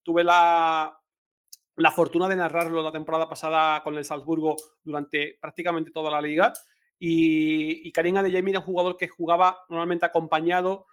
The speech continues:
con un delantero arriba. Ese delantero acompañante de Adeyemi era el que tenía menos movilidad y el que, eh, jugaba más dentro del área. Y Adeyemi tenía una libertad en la que sobre todo aparecía,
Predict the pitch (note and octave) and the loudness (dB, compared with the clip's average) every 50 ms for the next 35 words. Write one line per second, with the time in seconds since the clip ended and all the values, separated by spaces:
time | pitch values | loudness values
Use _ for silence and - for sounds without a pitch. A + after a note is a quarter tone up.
0 | _ _ _ - E3+ E3 E3 E3+ F3+ F3+ F3+ F3 D#3+ E3+ E3+ E3 E3 E3 E3 F#3+ | _ _ _ -6 0 2 2 2 2 0 -2 -2 0 0 2 2 0 -2 -2 0
1 | F#3+ G3 A3 B3 C4 - D#3+ D3 D3+ F3 F#3 F#3 G#3 A#3 A#3+ - - _ _ _ | 2 2 2 2 0 -2 -4 -4 -2 -2 0 2 2 2 0 -2 -8 _ _ _
2 | _ F#3+ F3+ - A#3 A3 A3 G#3+ G3 G3 G3+ G3 F#3+ F#3+ F#3 F#3 F#3+ F3+ E3 F3+ | _ -2 -2 -2 -2 0 0 0 0 0 -2 0 2 2 2 2 0 -4 -4 -4
3 | F3 F3 F3 F3 F3+ F3 F3 E3+ E3 E3 E3 E3+ F3 F3 E3 D#3+ - - _ _ | -4 -2 -4 -4 -4 -2 -2 -2 -2 0 0 0 0 0 0 -2 -2 -8 _ _
4 | _ _ _ - F3 F3+ F3+ F3+ F3+ F3 F3 E3+ - - - E3+ E3 E3 E3 - | _ _ _ -2 2 4 4 4 4 2 -2 -10 -12 -6 -2 -2 -2 -2 -4 -8
5 | _ - - _ _ _ E3+ E3 E3 F3 F#3+ F#3+ F3+ E3+ F3+ E3+ E3 D#3+ D3 D#3 | _ -16 -16 _ _ _ -6 -4 -2 0 0 0 0 -2 -2 -2 -2 -2 0 2
6 | F#3+ G3 F#3+ F#3 E3+ D#3+ - E3+ D#3+ D#3 D#3+ - - - - - C#3 - _ - | 2 2 2 0 -2 -4 -2 -2 -2 -2 -2 -6 -12 -16 -16 -18 -20 -12 _ 0
7 | D#3 E3 F3 F#3 F#3+ F#3 D#3+ F3+ F3 F3 - E3+ E3 E3 E3+ E3+ E3+ F3+ G3+ A#3 | 4 4 6 6 4 2 0 0 -2 -2 -2 -2 -2 0 0 0 2 2 0 0
8 | A#3 - _ _ _ _ _ - F#3 F3 E3+ D#3 D#3+ D#3+ D3+ D#3+ E3 F#3+ G3+ G3 | -2 -6 _ _ _ _ _ -4 2 4 4 4 4 2 0 0 0 0 0 0
9 | F#3 F3 F3+ F#3 F#3 F#3 F#3 F#3 F3 D#3+ D#3 - - F3+ G3 G3 - _ _ _ | -2 -2 -2 -2 0 0 2 2 2 0 0 0 0 0 0 0 -4 _ _ _
10 | _ _ _ _ - F3+ F3+ F3+ F3+ F3 - E3+ - - G3 F3 E3+ E3+ E3 E3 | _ _ _ _ -4 -2 0 2 0 0 -2 -6 -4 0 0 2 2 0 0 -2
11 | F#3+ G3+ A3 A#3+ C#4 - - _ - E3 - E3+ E3 D#3+ - - F3+ F3+ G3 G#3+ | -2 -2 -2 -2 -4 -4 -6 _ -6 -4 -2 -2 -2 -2 -4 -8 -4 0 0 0
12 | A3+ A3 | 0 -2